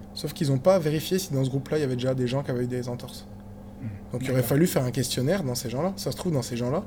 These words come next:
Speaker 1: il y a plein d'instables, en fait. Mais comme les gens, ils savent pas qu'ils sont instables,
Speaker 2: Hmm.
Speaker 1: aujourd'hui encore à la formation, il y avait plusieurs stagiaires qui sont instables, mais qui, qui disent non, voilà, au premier tour de table, le premier matin.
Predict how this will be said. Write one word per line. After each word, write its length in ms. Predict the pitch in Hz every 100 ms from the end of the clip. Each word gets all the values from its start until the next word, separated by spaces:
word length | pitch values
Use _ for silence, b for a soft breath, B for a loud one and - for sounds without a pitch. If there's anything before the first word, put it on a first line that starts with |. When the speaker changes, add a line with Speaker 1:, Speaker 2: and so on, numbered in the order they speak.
| B B -
Speaker 1:
il 60 |
y 20 |
a 60 | 120
plein 220 | - 156
d'instables, 380 | 156 131 165 151
en 60 | 113
fait. 160 | - - - B B B B
Mais 120 | 127 123
comme 240 | 165 160
les 80 | 143
gens, 180 | 147 156
ils 80 |
savent 200 | 120 123
pas 120 | - 120
qu'ils 140 | 135
sont 140 | -
instables, 360 | 113 - 185 196
Speaker 2:
Hmm. 540 | 135 98 - - -
Speaker 1:
aujourd'hui 260 | 131 127 160
encore 260 | 147 156 127
à 40 |
la 80 | 117
formation, 480 | 123 117 113 - 175
il 60 |
y 40 | 127
avait 180 | 110
plusieurs 320 | 101 - 127 -
stagiaires 420 | - 120 143 -
qui 140 | -
sont 220 | 131 139
instables, 400 | 120 - 175 196 190
mais 100 | 123
qui, 200 | 117 123 120
qui 180 | -
disent 260 | 127 131 139
non, 200 | 156 202 -
voilà, 220 | 127 123
au 140 | 120 123
premier 280 | - 139 135
tour 160 | 151
de 80 | 139
table, 280 | 127 139 127
le 160 | 113 117
premier 260 | - 120
matin. 280 | 117 107 208